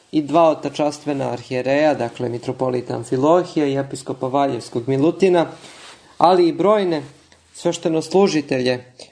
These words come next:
koji se upokojiše, e, i koji se preseliše u večnost. Stoga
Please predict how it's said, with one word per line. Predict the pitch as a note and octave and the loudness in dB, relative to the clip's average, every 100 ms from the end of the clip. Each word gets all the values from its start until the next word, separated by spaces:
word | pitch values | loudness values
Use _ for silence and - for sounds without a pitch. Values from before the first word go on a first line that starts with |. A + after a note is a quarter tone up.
| _ | _
koji | - D3+ | 0 0
se | C#3+ D3 | 2 0
upokojiše, | C#3 C#3 E3 F#3+ G3 - F3+ | 0 0 4 4 4 0 -2
e, | D#3 - _ - _ _ _ - _ - C3 C3 | -2 -6 _ -20 _ _ _ -20 _ -6 -4 -4
i | C#3 C#3 | -4 -2
koji | D3 | 0
se | C#3 D3 C#3+ | 0 -2 -2
preseliše | C#3+ C#3 E3 D#3+ D3+ - C3+ C3+ - _ - _ _ - | -4 2 4 4 2 0 -2 -4 -12 _ -20 _ _ -2
u | D3 | 2
večnost. | C#3 D3 C#3+ - G#2+ - - - - - | 6 4 2 -8 -12 -14 -16 -20 -20 -18
Stoga | - - F#3 E3 D#3 - | -4 2 2 4 0 -2